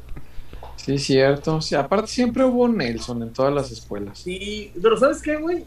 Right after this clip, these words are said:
Speaker 2: Todos crecimos bien, porque bien que mala esos que eran bien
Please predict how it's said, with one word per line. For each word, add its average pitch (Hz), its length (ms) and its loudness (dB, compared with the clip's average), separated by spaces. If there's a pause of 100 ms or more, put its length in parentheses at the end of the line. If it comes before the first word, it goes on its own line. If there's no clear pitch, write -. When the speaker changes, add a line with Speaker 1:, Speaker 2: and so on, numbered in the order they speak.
(140)
Speaker 2:
Todos 262 300 4
crecimos 262 480 -4
bien, 294 280 -2 (300)
porque 208 260 -4
bien 233 180 0
que 285 100 -4
mala 285 360 2
esos 285 280 -4 (120)
que 233 60 2
eran 277 220 4
bien 269 260 -2